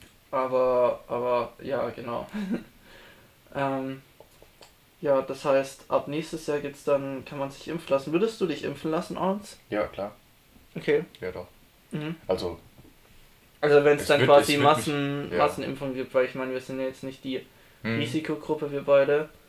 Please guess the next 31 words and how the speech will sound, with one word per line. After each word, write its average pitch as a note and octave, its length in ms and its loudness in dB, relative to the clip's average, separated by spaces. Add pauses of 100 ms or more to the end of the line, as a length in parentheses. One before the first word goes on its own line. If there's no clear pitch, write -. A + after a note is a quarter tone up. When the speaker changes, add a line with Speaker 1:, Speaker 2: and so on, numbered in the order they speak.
(100)
Speaker 2:
Ja. F#2 220 -10 (200)
Speaker 1:
Das - 140 -16
heißt, B2+ 220 -6
bei B2+ 60 -2
uns C3 180 -6
wird's C3 180 -8
wahrscheinlich B2+ 320 -10
noch B2 120 -14
bisschen, - 600 -14
bisschen B2+ 300 -12
länger A#2+ 300 -10
dauern, B2 420 -6
so. C3 260 -8 (760)
Speaker 2:
Ja. - 120 -4
Speaker 1:
Aber C3+ 140 0
ich, C3+ 100 -6 (880)
kann D#3+ 140 -4
mir E3+ 80 0
gut D#3 160 -4
vorstellen, C#3+ 420 -6
dass, C3 380 -8
dass B2 220 -4 (360)
meine B2+ 300 -8
Oma, C#3+ 240 -2
meine B2 260 -4
Mutter C3 280 -8
sind B2 180 -12
wahrscheinlich - 400 -10
die - 100 -14
Ersten. - 460 -10 (720)
Weil B2 460 -2